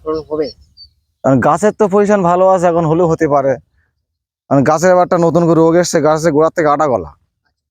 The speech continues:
Speaker 2: ওই আটা গলে অনেক দু তিনটে গাছ মারা গেছে। এখন যদি ওই রোগটা বন্ধ হয়ে যায়, ওর তো দেওয়া হয়েছে, যদি বন্ধ হয়, তাহলে হয়তো আশা করা যায় হতে পারে। আর যদি রোগ লেগে থাকে, তাহলে আস্তে আস্তে গাছ মরে গেলে তাহলে আর হবে না।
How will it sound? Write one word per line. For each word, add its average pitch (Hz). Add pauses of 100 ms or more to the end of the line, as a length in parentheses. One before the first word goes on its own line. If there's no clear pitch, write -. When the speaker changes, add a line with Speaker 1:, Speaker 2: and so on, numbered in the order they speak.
(240)
Speaker 2:
ওই 120 (100)
আটা 160
গলে 180
অনেক 175 (180)
দু 160 (120)
তিনটে 160
গাছ 156
মারা 143
গেছে। 135 (800)
এখন 139 (100)
যদি 156
ওই 165
রোগটা 170 (100)
বন্ধ 165
হয়ে 165
যায়, 170
ওর 165
তো 180 (120)
দেওয়া 156
হয়েছে, 160
যদি 143 (120)
বন্ধ 151
হয়, 127 (500)
তাহলে 170
হয়তো 196
আশা 175
করা 180
যায় 175
হতে 123
পারে। -
আর -
যদি 170 (120)
রোগ 165 (120)
লেগে 170
থাকে, 160
তাহলে 151 (100)
আস্তে 143
আস্তে 139
গাছ 127 (440)
মরে 135
গেলে 123
তাহলে 117
আর - (460)
হবে 104
না। 92